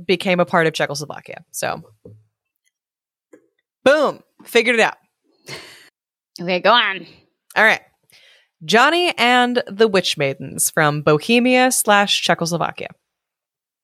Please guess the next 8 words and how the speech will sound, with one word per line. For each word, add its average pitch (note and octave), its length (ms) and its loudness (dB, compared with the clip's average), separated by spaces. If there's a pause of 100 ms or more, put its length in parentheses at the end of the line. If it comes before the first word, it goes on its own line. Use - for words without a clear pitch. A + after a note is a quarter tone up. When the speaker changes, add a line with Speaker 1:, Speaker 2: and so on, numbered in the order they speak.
(1200)
Speaker 1:
"There G#3 200 4
was G3 240 2
once C#4 400 0
an D4+ 140 -2
orphan A3 400 2
lad F3+ 460 2 (120)
called F3 360 0 (100)
Johnny, D3 460 -4